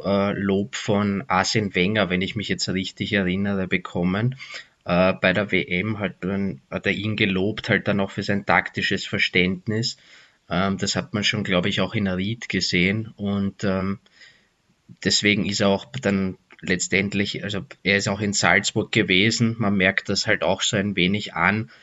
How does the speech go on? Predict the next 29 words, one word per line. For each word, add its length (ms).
bei, 120
bei 240
seinem 320
Fußball, 760
äh, 440
bei 80
seiner 360
Art 260
Fußball 540
zu 180
spielen 640
und 480
ich 260
würde 240
definitiv 800
meine 400
Stimme 480
an 140
Oliver 400
Glasner 500
vergeben. 640
Heute 340
gab 260
es 140
ja 100
auch 120
eine 260
Abstimmung, 800
äh, 340